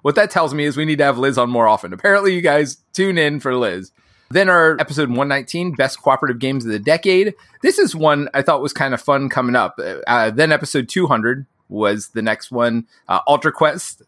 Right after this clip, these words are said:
that one's still <laughs> very high. Episode one ninety-three, Top th-, ten Things to Know About Board Game Design.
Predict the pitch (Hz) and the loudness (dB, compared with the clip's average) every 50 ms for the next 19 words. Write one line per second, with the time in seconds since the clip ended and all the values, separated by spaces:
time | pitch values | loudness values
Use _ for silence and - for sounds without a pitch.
0 | - - 135 139 139 143 143 135 - - 160 151 156 143 - _ - 175 143 151 | -4 -2 -2 -2 0 -2 -4 -4 -2 0 2 2 2 0 -4 _ -10 -6 -2 0
1 | 147 151 160 156 143 135 143 151 165 180 - _ _ _ _ - - - - - | 2 2 2 2 2 2 2 0 0 -2 -6 _ _ _ _ -20 -14 -6 -4 -4
2 | - - - 202 180 147 156 190 208 214 214 208 196 185 - - 196 196 135 101 | -4 0 0 0 2 2 2 0 2 2 0 0 -2 -6 -4 -2 -2 -2 -2 -2
3 | - - - 214 - - - 202 - - - - - 185 190 202 - - 170 170 | -2 -4 -4 -4 -6 -6 -6 -6 -6 -6 -6 -2 -2 -2 -2 -2 -4 -4 -4 -4
4 | 180 185 - - 156 156 160 165 160 165 156 135 131 185 226 247 160 101 87 95 | -4 -4 -6 -6 -4 0 0 2 2 2 0 0 0 -2 -2 -2 -4 -8 -8 -8
5 | 85 87 87 87 - - - 101 | -10 -14 -16 -16 -16 -18 -20 -20